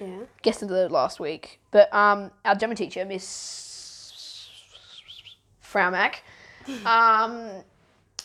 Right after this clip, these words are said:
Speaker 2: uh, she was giving out handfuls of M and Ms. Apparently we had to do this, like, the German coordinator of, like, S A or something wanted us to do this, like, really weird game thing, but she just gave
Speaker 1: Mm.
Speaker 2: out handfuls of M and Ms 'cause she didn't be, 'cause she couldn't be bothered trying to figure out how to work the game.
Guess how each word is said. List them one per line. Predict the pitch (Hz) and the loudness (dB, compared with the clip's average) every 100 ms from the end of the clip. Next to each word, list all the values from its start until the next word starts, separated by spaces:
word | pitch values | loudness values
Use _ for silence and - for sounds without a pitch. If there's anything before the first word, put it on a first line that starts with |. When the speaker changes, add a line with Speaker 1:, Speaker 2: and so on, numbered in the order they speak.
| _ _ _ | _ _ _
Speaker 2:
uh, | 226 220 214 214 208 | 0 2 0 0 0
she | 202 - 262 269 | -4 -6 -4 -4
was | 240 | -6
giving | 220 196 | -2 0
out | 185 180 - | 0 -2 -4
handfuls | 202 196 196 196 | -4 -4 -6 -12
of | - | -12
M | 202 | -10
and | 202 220 294 | -6 -6 -6
Ms. | 302 - _ | -8 -14 _
Apparently | - 233 254 269 269 | -6 2 2 2 -2
we | 233 | 0
had | 226 247 | -2 -2
to | |
do | 226 | -2
this, | 214 208 | 0 -2
like, | - - _ _ _ _ _ _ _ | -4 -10 _ _ _ _ _ _ _
the | 220 214 - _ _ _ - | 2 2 -8 _ _ _ -16
German | - 254 285 311 | -2 2 4 2
coordinator | - 262 240 226 208 208 | -2 4 4 4 2 2
of, | 196 196 | 4 4
like, | 190 180 - | 2 -2 -6
S | 190 - | -6 -4
A | 196 | -2
or | |
something | 190 220 226 | -4 -6 -4
wanted | 214 | -2
us | 220 | -2
to | - | -4
do | 247 | -4
this, | 220 196 | -2 -4
like, | 185 _ _ _ _ _ - | -6 _ _ _ _ _ -6
really | 220 220 | -2 -2
weird | 196 196 196 196 196 | -2 -2 0 0 -2
game | 180 175 185 190 196 | -8 -6 -6 -6 -6
thing, | 208 208 226 | -6 -6 -6
but | 202 | -8
she | 262 | -6
just | 214 - | -6 -6
gave | 165 | -6
Speaker 1:
Mm. | 175 | -6
Speaker 2:
out | - _ _ _ _ _ _ | -10 _ _ _ _ _ _
handfuls | - 190 190 | -10 -6 -2
of | 202 | 2
M | 196 202 | 2 0
and | |
Ms | 202 202 | -4 -4
'cause | 196 190 | -6 -6
she | - | -4
didn't | 202 190 - | -2 -4 -8
be, | - 190 | -12 -12
'cause | - 202 | -10 -8
she | 226 | -2
couldn't | 233 | -2
be | 202 | 2
bothered | 196 196 | 0 0
trying | - 202 190 | -2 0 0
to | 196 | -2
figure | 202 196 | 2 2
out | 190 | 2
how | 196 | 0
to | 202 | 2
work | 190 | 0
the | - | 0
game. | 208 202 | -4 -4